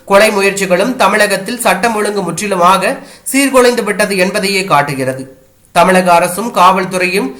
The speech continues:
இனி உறங்கிக் கொண்டிருக்காமல் தமிழகத்தில் சட்டம் ஒழுங்கை பாதுகாக்க நடவடிக்கை எடுக்க வேண்டும். சங்கரை கொலை செய்ய முயன்றவர்களுக்கு சட்டப்படி கடுமையான தண்டனை பெற்றுத்தரவும் நடவடிக்கை எடுக்க வேண்டும் என்று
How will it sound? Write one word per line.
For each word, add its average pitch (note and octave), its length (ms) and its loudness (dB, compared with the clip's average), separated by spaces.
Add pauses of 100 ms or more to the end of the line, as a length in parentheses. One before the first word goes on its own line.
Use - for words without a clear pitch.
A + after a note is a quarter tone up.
(160)
இனி F#3+ 280 2
உறங்கிக் G#3+ 540 0
கொண்டிருக்காமல் F3 720 0 (220)
தமிழகத்தில் C4 640 4
சட்டம் B3 360 0
ஒழுங்கை A#3+ 320 2
பாதுகாக்க G#3 580 2
நடவடிக்கை G#3 520 0
எடுக்க D#3 280 -2
வேண்டும். C3 320 -4 (480)
சங்கரை F#3 380 2
கொலை F3+ 260 0
செய்ய F#3 220 -2
முயன்றவர்களுக்கு E3 920 -2 (180)
சட்டப்படி A#3 580 2
கடுமையான A3+ 600 2
தண்டனை G3+ 340 0
பெற்றுத்தரவும் F3+ 680 0 (240)
நடவடிக்கை A#3+ 540 2
எடுக்க G3 300 0
வேண்டும் F#3 300 2
என்று E3+ 420 -2